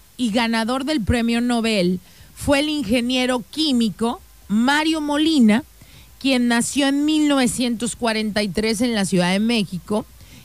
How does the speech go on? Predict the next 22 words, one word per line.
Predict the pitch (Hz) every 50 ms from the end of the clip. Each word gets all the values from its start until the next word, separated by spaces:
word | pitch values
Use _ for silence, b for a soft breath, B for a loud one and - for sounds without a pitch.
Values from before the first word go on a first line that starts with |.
| B B -
egresado | 233 240 214 226 233 233 233 - - - 285 277 285 285 285
de | 269 233
la | 208 196 185
Universidad | 185 185 180 180 175 165 - 208 202 208 226 226 - -
Autónoma | 196 196 190 196 156 - - 269 285 294 302 311 285 254 208 180
de | 170 170
México, | 170 170 170 165 151 - - 170 - - 190 214 285 370 - b b b b b
¿no? | - 156 165 196 214
Saludos | - 233 175 170 180 220 254 240 180 -
para | - 165 170 170
todos | 160 - 196 208 202
los | 196 185 -
que | - 185
hayan | 185 190 190
sido | 190 - 208 185 190
egresados | 185 185 190 175 - 208 196 196 202 196
de | 208 240
ahí. | 254 269 302 285 285 B B B B B B
Y | B 294
bueno, | 269 320 294 254 165 - B B B B
Mario | 214 254 302 349 370 381 370 359
Molina, | 311 285 262 247 233 247 254 254 269 -